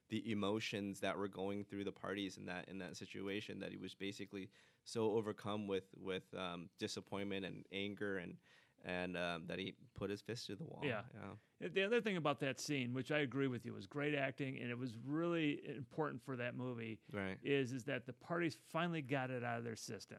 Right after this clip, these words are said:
Speaker 1: Right.
Speaker 2: I mean, they finally were able to have a real fight and talk about what was really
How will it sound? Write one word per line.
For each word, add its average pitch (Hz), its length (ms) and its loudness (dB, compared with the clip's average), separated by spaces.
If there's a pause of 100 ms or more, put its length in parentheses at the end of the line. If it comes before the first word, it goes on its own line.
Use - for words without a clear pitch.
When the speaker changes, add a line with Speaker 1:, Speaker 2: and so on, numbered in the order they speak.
(140)
Speaker 1:
Right. 101 220 2
Speaker 2:
I 135 40 0
mean, 131 180 2
they 135 100 4 (180)
finally 165 440 2 (440)
were 135 140 0
able 139 280 4
to 120 260 -2 (160)
have 131 140 0
a 117 60 -2
real 143 360 2 (200)
fight 143 280 6 (320)
and - 160 -2
talk 170 320 2
about 131 400 2
what 143 180 2
was 123 160 4
really 147 220 6